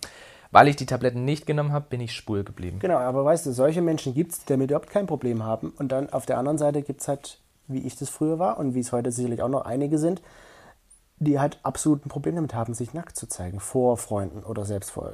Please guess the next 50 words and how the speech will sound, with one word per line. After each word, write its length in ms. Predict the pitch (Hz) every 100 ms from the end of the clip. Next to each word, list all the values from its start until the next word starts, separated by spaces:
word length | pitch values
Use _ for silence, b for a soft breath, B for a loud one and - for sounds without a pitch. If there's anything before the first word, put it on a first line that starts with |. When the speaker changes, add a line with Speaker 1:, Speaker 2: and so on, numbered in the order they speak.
| 131
Speaker 2:
Geschwistern 460 | - - 104 95
oder 180 | 85 82
sowas. 340 | 85 92 95 -
Speaker 1:
Hm. 240 | 120 95 117 _ _ _ _ B B B B B B B B _ -
Es 160 | 139
ist 160 | - -
dann 80 | 202
aber 200 | 156 151
irgendwie, 460 | 160 165 139 139 - _
also 220 | - 143 135 139 -
wenn 300 | 123 147 170
ich 200 | 156 147
mich 180 | 151 147
vor 160 | -
meinen 220 | 123 117 113
Freunden 920 | - 117 131 165 180 - 120 107 104 - _
schäme, 480 | - - 180 240 127
nackt 400 | 117 139 - -
zu 140 | -
sein, 400 | 117 95 82 80 92 - _ _ b b b b b b _ _ _ _ _ _
dann 140 | 123
ist 120 | 170
es 100 | 220 -
für 80 | 151
mich 180 | 208
doch 140 | - 160
schon 180 | - 127
schwierig, 560 | - 147 220 175 196
dass 160 | 165 139
ich 140 | 135
mit 120 | 135
denen 120 | 151 175
mal 60 |
in 40 | 156
die 60 |
Sauna 280 | 131 170 196
gehen 180 | 139 120
kann. 180 | 117 101
Und 140 | 110
ich 100 | 113
gehe 160 | - 123
so 140 | 143
gerne 300 | 147 185 247
in 60 | 180
die 80 | 110
Sauna 280 | 113 120
und 100 | 143
ich 140 | 127 -
gehe 160 | 139
auch 80 | 123